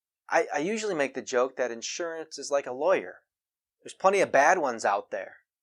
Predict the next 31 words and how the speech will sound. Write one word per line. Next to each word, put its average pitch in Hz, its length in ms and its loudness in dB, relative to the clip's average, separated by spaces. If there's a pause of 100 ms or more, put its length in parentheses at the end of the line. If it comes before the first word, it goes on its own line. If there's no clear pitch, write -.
(160)
but 139 160 4
when 135 120 -6
you 123 80 -6
need 160 380 -4
one, 87 180 -10 (480)
you're 110 80 -14
hoping 170 280 0
yours 139 280 4
is 104 100 -12
the 104 80 -8
best. - 540 -4 (680)
And 131 140 -14
plenty 214 240 2
of - 100 -2
people 135 240 -6
say, 127 240 0
"Well, 160 480 -2
you 180 80 -12
know, 160 80 -6
I 165 100 -2
don't 160 140 -2
wanna 139 560 -4 (720)
pay 151 180 2
that, 143 300 6
or 127 60 4
I 135 60 6
don't 147 160 0
think 147 200 -6
I'm, 110 320 -2
you 104 160 -16
know, 101 60 -20